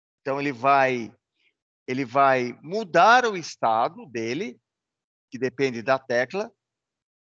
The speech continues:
né? E aqui você diz o seguinte, ó, ó, eu tenho a habilidade de ler, ler o evento aqui, ó.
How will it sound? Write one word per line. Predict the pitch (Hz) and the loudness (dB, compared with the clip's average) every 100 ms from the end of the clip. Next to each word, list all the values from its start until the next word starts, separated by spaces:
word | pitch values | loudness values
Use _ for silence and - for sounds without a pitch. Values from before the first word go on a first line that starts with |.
| - | -8
né? | 120 143 160 _ _ _ | -4 -4 -6 _ _ _
E | 120 | -6
aqui | 123 127 | -6 -4
você | 147 165 - | -8 -6 -8
diz | 156 170 | -6 -8
o | - | -8
seguinte, | 202 185 139 104 | -10 -8 -10 -12
ó, | - _ | -16 _
ó, | 135 101 - - | -2 -2 -4 -10
eu | 123 | -6
tenho | - 151 | 0 0
a | |
habilidade | 147 139 131 123 123 143 151 | 0 -2 0 2 2 2 -6
de | 139 170 | -10 -8
ler, | 156 156 180 110 - _ _ _ _ _ _ _ _ | 0 4 4 4 -6 _ _ _ _ _ _ _ _
ler | 131 143 196 269 - _ _ - | -2 2 0 -2 -10 _ _ -6
o | 143 | -2
evento | 147 151 151 160 | 0 -2 -4 -6
aqui, | 143 95 | -8 -12
ó. | 95 | -14